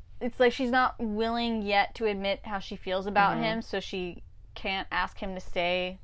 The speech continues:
Speaker 1: without giving him that reason, but she
Speaker 2: Mm-hmm.
Speaker 1: hasn't admitted it to herself yet.
Speaker 2: Yeah. Um, and of course, you know, he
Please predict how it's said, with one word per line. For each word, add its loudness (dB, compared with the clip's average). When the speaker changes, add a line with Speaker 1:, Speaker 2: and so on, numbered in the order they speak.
Speaker 1:
without 2
giving -2
him -2
that 2
reason, 2
but -2
she 0
Speaker 2:
Mm-hmm. 0
Speaker 1:
hasn't -2
admitted -4
it -10
to -6
herself -4
yet. -2
Speaker 2:
Yeah. -2
Um, 4
and 2
of -6
course, 4
you -2
know, 2
he 0